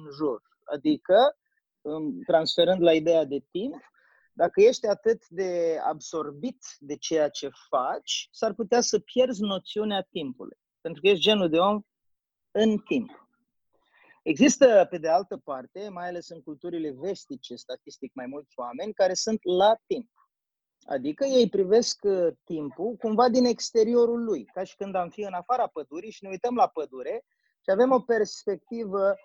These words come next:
mai, uh, clară vis-a-vis de pe unde să o luăm când suntem în afara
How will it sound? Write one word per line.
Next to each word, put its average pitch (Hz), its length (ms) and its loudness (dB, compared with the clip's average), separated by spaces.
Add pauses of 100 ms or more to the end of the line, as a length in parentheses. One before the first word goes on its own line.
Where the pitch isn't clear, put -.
(540)
mai, 190 540 -2
uh, 170 280 -2 (380)
clară 226 720 4
vis-a-vis 165 520 -12
de 165 400 -10
pe 180 100 -14
unde 185 280 -10
să - 180 -12
o 175 80 0
luăm 156 520 -10 (120)
când 175 140 -12
suntem 180 340 -6
în 170 120 -6
afara 156 640 -2